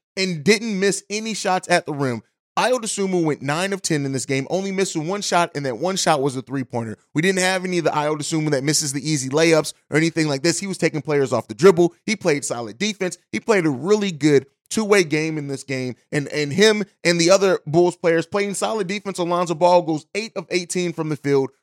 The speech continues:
for only nineteen points. And so, at the end of the day, it's just, you,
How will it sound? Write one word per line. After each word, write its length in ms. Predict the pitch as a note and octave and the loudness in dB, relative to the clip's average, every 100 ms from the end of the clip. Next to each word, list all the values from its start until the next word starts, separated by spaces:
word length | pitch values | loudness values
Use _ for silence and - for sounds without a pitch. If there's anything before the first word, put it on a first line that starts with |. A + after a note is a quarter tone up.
| - | -2
for 100 | E3 | 0
only 160 | F#3+ | 0
nineteen 500 | F3 E3+ F3 - E3 | -2 -4 -6 -6 -6
points. 380 | D3 C3+ B2+ A#2+ - - | -4 -4 -4 -6 -14 -4
And 140 | E3+ | -2
so, 320 | - G#3 F#3 _ _ _ | 4 4 4 _ _ _
at 140 | F#3+ F3+ | 0 2
the 100 | G3 | 2
end 140 | A3+ | 0
of 60 | G#3+ | -4
the 80 | G#3 | 2
day, 180 | F#3+ | 2
it's 180 | F#3 D#3 | 2 0
just, 340 | G3+ F#3+ - - _ | -2 -2 -4 -8 _
you, 100 | F#3+ | -14